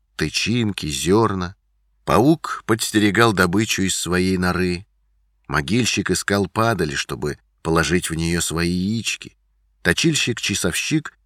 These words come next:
стукался головой о кору вяза. Сверчки засыпали, уставши трещать.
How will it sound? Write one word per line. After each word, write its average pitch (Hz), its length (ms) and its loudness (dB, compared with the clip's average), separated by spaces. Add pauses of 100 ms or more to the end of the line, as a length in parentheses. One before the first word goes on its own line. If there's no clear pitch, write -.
(120)
стукался 143 580 0
головой 104 440 4
о - 40 -2
кору 113 280 0
вяза. 110 500 0 (420)
Сверчки - 720 -2
засыпали, 104 840 0 (220)
уставши 78 580 -4
трещать. - 720 -6